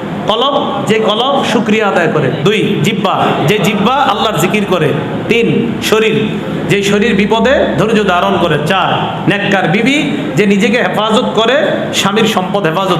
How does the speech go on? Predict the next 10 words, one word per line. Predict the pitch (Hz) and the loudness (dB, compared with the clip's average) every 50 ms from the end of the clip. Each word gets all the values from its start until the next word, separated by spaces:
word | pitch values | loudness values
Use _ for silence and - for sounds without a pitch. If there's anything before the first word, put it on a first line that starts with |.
| 143 147 | 0 0
করে। | 160 151 147 147 165 | 0 0 0 0 0
এবার | 214 226 240 214 | 0 0 0 0
আপনারা | 208 208 208 214 214 208 | 0 0 0 2 2 2
বলেন, | 190 185 180 170 170 | 2 2 0 0 0
এক | 175 170 175 | 0 0 0
নাম্বার | 208 214 214 208 233 240 254 247 - 240 233 - - - - - - - 262 262 254 254 226 - - 233 233 233 - - - - - - - - - | 0 0 2 0 2 2 2 0 0 -2 -2 -4 -6 -8 -8 -8 -6 -4 -2 0 0 0 0 0 0 0 0 2 2 2 2 2 0 0 0 0 0
কেমন | 214 214 233 247 247 196 | 0 0 0 0 2 2
কলম? | 208 240 247 254 269 277 269 269 - - - - - - - - - - - - - - - - - - - - - - - - - - - - - - - 135 | 0 2 0 0 0 0 -2 -2 -4 -6 -8 -8 -8 -8 -8 -8 -6 -6 -4 -4 -4 -2 -2 0 0 0 0 2 2 2 2 0 0 -2 -2 -2 -2 0 2 2
দুই | 190 220 | 2 2
নাম্বার | 220 226 214 208 202 190 | 2 2 2 2 2 2